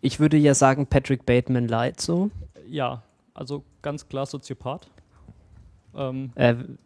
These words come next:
Speaker 1: also vielleicht soll ich die, die Referenz vielleicht erklären. Also American Psycho ist ja auch so einer dieser Filme, die da offensichtlich <laughs> ein paar Mal angeschaut wurden von dem Writers Room dieser Serie. Äh, und dieser Charakter ist dann schon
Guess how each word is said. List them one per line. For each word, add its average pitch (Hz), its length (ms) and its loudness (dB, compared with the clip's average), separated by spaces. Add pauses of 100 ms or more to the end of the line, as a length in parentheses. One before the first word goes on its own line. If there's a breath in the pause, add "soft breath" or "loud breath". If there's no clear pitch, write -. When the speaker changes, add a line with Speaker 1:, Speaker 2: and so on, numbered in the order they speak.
(180)
Speaker 1:
also 127 200 6
vielleicht 131 280 4
soll 131 100 6
ich 120 80 0
die, 127 140 -2
die 131 200 0
Referenz 123 460 2
vielleicht - 200 -2
erklären. 123 420 2
Also 117 200 0
American 113 460 2
Psycho 110 540 0
ist - 220 -4
ja 104 320 2 (520 loud breath)
auch - 220 0
so 127 180 0
einer 117 240 4
dieser 117 280 4
Filme, 123 480 4
die 120 160 0
da 113 120 6
offensichtlich 120 880 -4 (160)
<laughs> - 360 0
ein - 120 6
paar 123 180 6
Mal 117 160 6
angeschaut 139 560 4
wurden 147 260 4
von 143 220 2
dem 139 160 4
Writers 131 400 2
Room 139 180 2
dieser 131 280 4
Serie. 123 520 2 (760 loud breath)
Äh, 110 300 6 (200)
und 113 400 2
dieser 113 380 2
Charakter 101 440 -2
ist - 200 -2
dann - 140 -2
schon 101 340 0